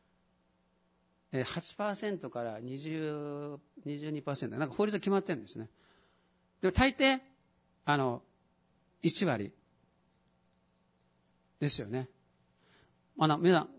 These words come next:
ん、なんかお金拾って届けてその一割もらったことある方いらっしゃいます？なんか俺もあるんですよね。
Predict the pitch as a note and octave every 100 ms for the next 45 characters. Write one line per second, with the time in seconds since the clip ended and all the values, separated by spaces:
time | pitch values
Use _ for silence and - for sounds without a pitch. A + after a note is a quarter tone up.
0 | - - - D#3 C3+ C#3 G#3+ G#3+ A3+ A3
1 | G#3 F#3+ G3+ G3+ F3+ D#3 D#3 D3 E3+ C#3
2 | C#3+ D#3 - A#2+ A2+ G#2+ G2 G#2 G#2 B2
3 | A#2+ A#2+ - - - _ _ - - -
4 | - _ _ _ _ - G#2+ A2+ D3+ C3+
5 | B2 G#2 F#2 F2 - F2